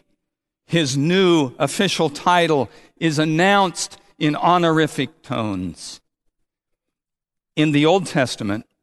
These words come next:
especially in the coronation story of Joash, we find a final culminating step for a king of the Jews.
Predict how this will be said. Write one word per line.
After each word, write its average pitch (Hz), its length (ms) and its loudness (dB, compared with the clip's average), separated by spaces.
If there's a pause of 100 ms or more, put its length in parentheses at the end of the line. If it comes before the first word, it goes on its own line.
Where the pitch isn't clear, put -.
(360)
especially 156 680 0
in 135 120 2
the 120 80 -2
coronation 147 720 0
story 131 420 0
of 104 160 -2 (100)
Joash, 120 640 0 (500)
we 156 140 0
find 233 400 2
a 170 80 4
final 185 720 2 (320)
culminating 175 920 2
step 214 500 0 (260)
for 151 280 0
a 151 200 2
king 156 560 0 (120)
of 127 200 0
the 120 80 -4
Jews. 113 800 -4